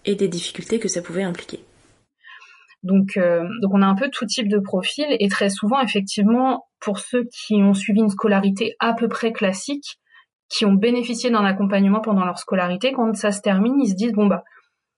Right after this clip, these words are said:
Speaker 2: jusque-là, je pouvais aller voir mon prof principal, mon C P E, mon A V S, quand ils avaient la chance d'en avoir une. Et puis là, bah, je sais pas. » Donc, euh, à la fois sur les questions de handicap, c'est-à-dire, euh, euh,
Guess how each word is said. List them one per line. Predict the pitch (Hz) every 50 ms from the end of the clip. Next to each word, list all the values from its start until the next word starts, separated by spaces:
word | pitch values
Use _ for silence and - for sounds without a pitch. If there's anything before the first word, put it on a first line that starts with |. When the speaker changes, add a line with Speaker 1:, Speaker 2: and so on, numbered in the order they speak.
| _ _ -
Speaker 2:
jusque-là, | 190 196 233 226 - - 214 202 208 233
je | 233 - -
pouvais | - 196 202
aller | 185 180 175 170
voir | 175 185 196 208 220
mon | 202 196 190
prof | 196 - - 190 190
principal, | - - 190 180 - - 190 - - 185 196 208 208
mon | 196 190
C | 190 196 - 196 190 196
P | - 196 180 180 180
E, | 180 190 202 208 208 208 185
mon | 165 175 196 202 202
A | 190 190
V | 190 196 190
S, | 190 190 196 196 -
quand | - 202 190 190
ils | 196 190
avaient | 175 175 180
la | 180 180
chance | 175 - - 196 190
d'en | 190 180 175
avoir | 175 165 160 160 160 165 185
une. | 226 262 269 277 277 - - - - - - - - - _ _ _ -
Et | 220 196
puis | 190 -
là, | 185 180 202
bah, | 190 180
je | 165 175
sais | 170 - 160
pas. » | - - - 453 - _ _ _ _ _ _ _ _ _ _ -
Donc, | 190 196 185 190 196 -
euh, | 214 190 180 175 175 175 175 175 175 - -
à | 196 196
la | 196 196
fois | 196 196 - 226 214
sur | - 196
les | 180 170
questions | 170 - 185 - - - 196 185
de | 180 170 170
handicap, | 170 170 170 160 160 - - 277 330 339 -
c'est-à-dire, | 262 233 190 196 190 185 208 208
euh, | 196 190 175 180 190 - - - - - - _ - 175
euh, | 165 160